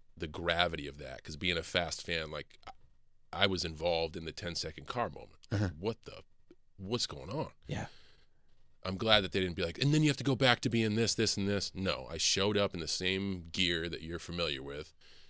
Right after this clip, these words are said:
Speaker 1: and then evolved.
Speaker 2: Yeah.
Speaker 1: And
Speaker 2: I
Speaker 1: that
Speaker 2: mean,
Speaker 1: was really fun.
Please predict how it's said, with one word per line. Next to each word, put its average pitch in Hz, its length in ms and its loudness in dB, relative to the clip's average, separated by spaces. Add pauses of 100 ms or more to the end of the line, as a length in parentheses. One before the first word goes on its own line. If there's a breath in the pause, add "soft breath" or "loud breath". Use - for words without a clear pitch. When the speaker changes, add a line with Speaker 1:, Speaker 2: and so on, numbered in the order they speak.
(140)
Speaker 1:
and 85 160 -6
then 80 300 -2
evolved. 76 480 -12 (220)
Speaker 2:
Yeah. 104 260 6 (160)
Speaker 1:
And - 80 -6
Speaker 2:
I 80 40 -8
Speaker 1:
that 135 60 8
Speaker 2:
mean, 139 100 6
Speaker 1:
was - 80 -4
really 78 180 -4
fun. - 320 -12